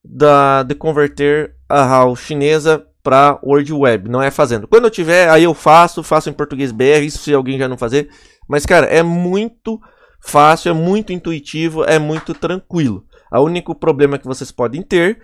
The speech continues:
é simplesmente vocês não conseguirem fazer o download e ter que pagar aqui,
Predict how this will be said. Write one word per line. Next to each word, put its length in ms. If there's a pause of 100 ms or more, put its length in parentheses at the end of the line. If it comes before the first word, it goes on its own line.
(220)
é 160
simplesmente 720
vocês 260
não 180
conseguirem 440
fazer 240
o 60
download 720
e 80
ter 160
que 140
pagar 540
aqui, 360